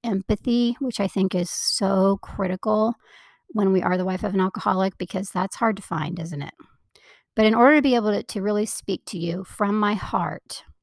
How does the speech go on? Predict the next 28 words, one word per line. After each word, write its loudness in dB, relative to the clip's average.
I 0
had 0
to -2
live 0
that -2
pain 0
first. -10
Do 0
you 4
think 2
that 2
I 4
knew 2
back 2
then 0
that 0
this -4
was -4
coming, 0
that 0
I'd 0
be -2
sitting -2
here 0
on 2
a 0
podcast 0
talking -2